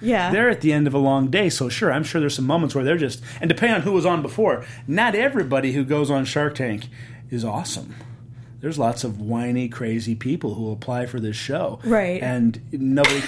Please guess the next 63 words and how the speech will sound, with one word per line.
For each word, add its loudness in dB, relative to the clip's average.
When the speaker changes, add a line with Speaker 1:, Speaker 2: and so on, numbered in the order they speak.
Speaker 2:
and, 0
and -2
people 0
can't -2
wait -2
to -10
get 0
them 4
off 0
stage 0
fast 0
enough. -2
You 6
know 6
what 2
I 2
mean? 0
Speaker 1:
Right, -10
right, 2
Speaker 2:
There's 2
some 4
Speaker 1:
right. 6
Speaker 2:
very 4
entitled 0
people 0
who -2
think -2
that, 0
I 2
mean, 0
it -2
takes 0
a -2
crazy -2
person -2
to -2
run 0
for 2
office 2
or 0
to 0
try 0
to 0
be 4
on 0
a -4
Speaker 1:
Right. -2
Speaker 2:
television 2
show -2
like -4
that, -4
right? 0
Speaker 1:
Uh-huh. -6
Speaker 2:
You -2
have 0
to -6
think -2
you're -2
gonna 0
be -2
pretty -2
lucky -4
or, -12